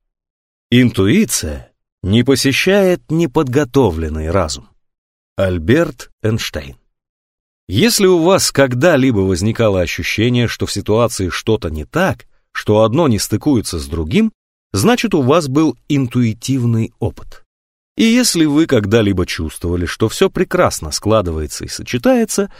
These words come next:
значит, у вас также был интуитивный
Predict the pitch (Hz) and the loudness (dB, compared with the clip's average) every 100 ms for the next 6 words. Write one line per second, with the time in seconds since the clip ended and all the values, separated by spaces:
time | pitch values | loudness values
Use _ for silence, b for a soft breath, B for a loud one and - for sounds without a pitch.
0 | b b 110 226 254 208 165 170 180 - | b b 2 2 2 0 2 4 2 -2
1 | - 98 104 101 143 165 214 226 - - | -2 2 2 2 -4 -2 0 -2 -6 -2
2 | 117 107 85 76 - 76 78 98 | 0 0 -4 -8 -10 -12 -6 -4